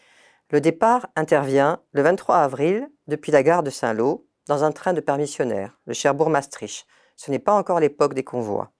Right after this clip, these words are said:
Un wagon a été consacré aux treize jeunes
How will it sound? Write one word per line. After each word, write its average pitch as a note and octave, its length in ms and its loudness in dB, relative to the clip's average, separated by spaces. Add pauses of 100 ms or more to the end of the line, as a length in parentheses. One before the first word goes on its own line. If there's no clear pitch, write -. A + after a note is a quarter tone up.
(680)
Un D3+ 100 0
wagon D3+ 540 2 (240)
a D3+ 100 4
été D#3 160 2
consacré C#3+ 760 0 (160)
aux C3 80 -6
treize F#3 340 0
jeunes C#3 220 -2